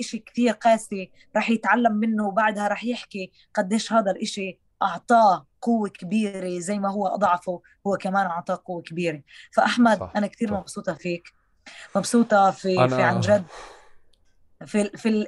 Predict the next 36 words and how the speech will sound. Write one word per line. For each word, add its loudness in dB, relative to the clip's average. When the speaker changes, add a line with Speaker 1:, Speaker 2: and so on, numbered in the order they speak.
Speaker 1:
في -2
ال-، 0
في -8
ال-، 0
في -6
الحياة 0
اللي -18
جمعتنا -8
مع -4
بعض، -2
الشخصية -2
اللي، 0
اللي، -2
اللي -2
خلتنا 0
نعرف 0
بعض -4
بشكل -16
أقرب. -4
و-، 2
Speaker 2:
شكرًا، 4
Speaker 1:
وهون 4
Speaker 2:
ماي. 4
Speaker 1:
آه، 4
شكرًا، -4
Speaker 2:
شكرًا، -2
Speaker 1:
ماي، 4
Speaker 2:
ماي. -4
Speaker 1:
بالدورة، 2
شكرًا، -4
ماي. 2
Speaker 2:
<laughs> -4
Speaker 1:
يعني -4
عن -2
جد 0
شكرًا -8